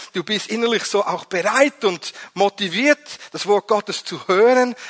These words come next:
und auch persönlich in Anspruch zu nehmen. Es wird Kraft haben, dein Leben zu verändern. Gut, lass uns starten mit dieser Geschichte, dieser Schunamiterin. Und wir kommen da in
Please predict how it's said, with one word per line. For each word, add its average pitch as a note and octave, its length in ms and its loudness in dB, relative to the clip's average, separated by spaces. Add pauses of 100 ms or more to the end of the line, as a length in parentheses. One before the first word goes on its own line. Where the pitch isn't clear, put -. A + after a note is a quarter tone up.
(140)
und E3+ 260 -2
auch D#3+ 240 -4
persönlich D#3 600 -4
in E3 80 -12
Anspruch E3+ 680 -8
zu - 140 -12
nehmen. C3 240 -10
Es - 240 -6
wird F3+ 220 0
Kraft G#3+ 400 -2
haben, G3 260 4 (240)
dein F#3 220 -2
Leben C#3+ 420 -8 (260)
zu - 160 -16
verändern. C#3 680 -6 (200)
Gut, C4 280 0
lass C4 180 4
uns C#4+ 180 0
starten C#4+ 580 4 (340)
mit G#3 160 0
dieser G#3 180 2
Geschichte, C#4+ 500 0
dieser A3 220 0
Schunamiterin. A#3+ 800 -2 (320)
Und D3+ 100 -6
wir E3 120 4
kommen A3+ 480 4 (120)
da A3 320 8
in E3 220 -4